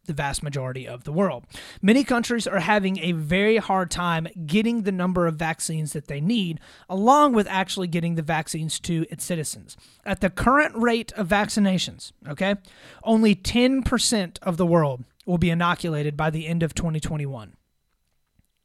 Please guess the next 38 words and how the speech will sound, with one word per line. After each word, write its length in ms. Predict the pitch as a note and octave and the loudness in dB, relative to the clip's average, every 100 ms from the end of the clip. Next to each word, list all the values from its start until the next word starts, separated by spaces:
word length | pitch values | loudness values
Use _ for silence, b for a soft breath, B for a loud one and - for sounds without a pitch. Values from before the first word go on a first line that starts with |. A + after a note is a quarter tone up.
| _ | _
One-tenth. 520 | D3+ G3 G#3+ G#3 D3 - | -2 0 2 0 -2 -6
That's 220 | - D3+ | -12 -8
only 140 | E3+ D3+ | -4 -2
one 220 | D3 F#3 | 2 4
out 120 | F#3+ | 4
of 80 | G3+ | 4
every 140 | G3+ | 4
ten 180 | F#3+ G3+ | 4 0
people. 240 | F3 B2+ - | 0 -4 -10
That's 220 | D3 C#3 | -14 -10
not 220 | D#3+ F3 | -4 0
a 40 | F3+ | 2
whole 120 | F#3 | 2
lot. 220 | E3+ A#2 B B B B - | 0 -4 B B B B 4
Only 280 | G#3 A3 | 6 6
ten 340 | G3 - C4 C#4+ | 2 2 2 2
countries 580 | - C4+ - C#3 B2 - _ - | 2 2 0 -6 -12 -14 _ -2
are 140 | F3+ | 0
currently 360 | F3+ A#3+ A3 G#3 | 2 2 2 0
on 240 | F#3 G3+ G3+ | 2 0 2
pace 260 | G#3+ G3 | 0 0
to 80 | F#3+ | -2
vaccinate 580 | E3+ F#3+ - G3 F3 - | -2 -2 -2 -4 -4 -4
one-third 720 | E3+ G3+ A#3+ A#3+ A#3+ A3+ F#3 | 0 2 2 4 6 6 4
of 140 | E3+ | 0
their 120 | E3 D#3 | -2 -2
population 640 | E3 D#3 D3+ D3 C#3 D3+ | -2 -2 -4 -6 -6 -6
by 140 | D3 | -6
the 160 | D3+ C#3+ | -6 -8
end 100 | C3+ | -8
of 80 | B2+ | -8
twenty-one, 520 | D3+ C3 B2 A2 - - | -8 -10 -14 -16 -14 -6
twenty 180 | E3+ D3 | -4 -4
twenty-one. 460 | D#3 C3 A2 - b b b b b b b b b b b b b - | -8 -10 -12 -18 b b b b b b b b b b b b b -8
That's 120 | - | 2
not 280 | G3+ G#3+ A#3 | 6 8 8
a 20 | |
lot. 320 | A3 F#3 - | 8 6 0